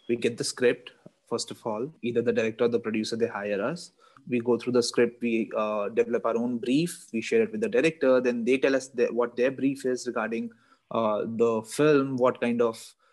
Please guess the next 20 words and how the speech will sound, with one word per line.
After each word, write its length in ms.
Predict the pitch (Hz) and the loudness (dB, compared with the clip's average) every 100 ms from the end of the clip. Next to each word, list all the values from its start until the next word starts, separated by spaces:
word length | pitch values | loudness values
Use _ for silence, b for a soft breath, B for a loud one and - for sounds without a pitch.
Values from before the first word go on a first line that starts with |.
| _ | _
film 280 | - 147 143 | 0 0 4
they're 160 | 135 131 | 4 2
trying 280 | 131 117 113 | 2 0 0
to 80 | |
make, 460 | 120 120 117 117 113 | -2 0 0 -2 -6
whether 160 | 117 120 | 0 0
they, 340 | 120 120 - | 4 2 2
uh, 320 | - 113 113 | -2 -4 -2
wanna 240 | 110 117 120 | -2 -2 0
go 120 | 117 | 0
with 200 | 113 110 | 0 -4
real 280 | 117 127 135 | -4 0 0
characters, 800 | 127 120 123 120 127 123 123 120 117 117 | 0 2 2 4 2 4 2 -2 -4 -2
raw 140 | 127 | -4
faces, 840 | 131 127 120 123 123 123 113 - | -2 -2 -2 -4 -6 -6 -10 -12
new 240 | 127 139 143 | -8 -6 -4
faces, 580 | 135 120 117 123 123 | -2 -2 -2 -4 -2
or 120 | 117 117 | -2 -2
they 140 | 120 | -2
want 280 | 120 120 | -2 -4